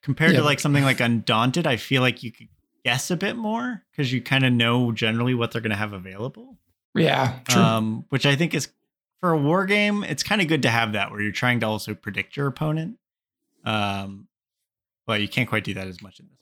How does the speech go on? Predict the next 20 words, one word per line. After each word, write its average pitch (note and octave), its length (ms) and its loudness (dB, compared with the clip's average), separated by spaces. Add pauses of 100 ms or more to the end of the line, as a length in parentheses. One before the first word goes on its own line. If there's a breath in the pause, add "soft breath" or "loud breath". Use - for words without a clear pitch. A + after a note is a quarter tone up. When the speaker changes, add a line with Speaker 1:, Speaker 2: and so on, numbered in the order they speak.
Speaker 1:
one. - 100 -20 (380)
Uh, G2+ 220 -4
anything G#2 580 -8
on G#2+ 160 -12
<laughs> - 20 -14
interaction? A#2 580 0 (680)
Speaker 2:
No, D#3 160 2
I A#2+ 340 2
think A2+ 220 0
you G2+ 120 2
hit G#2+ 140 2
it. G#2+ 140 0
Yeah. A#2 300 4 (540 loud breath)
Speaker 1:
Uh, E3 560 2
would F3 240 0
you G3 600 0
play G#3 260 0
it G#3 140 -4
again? B2+ 560 -2 (380)
Speaker 2:
Uh, G3 220 2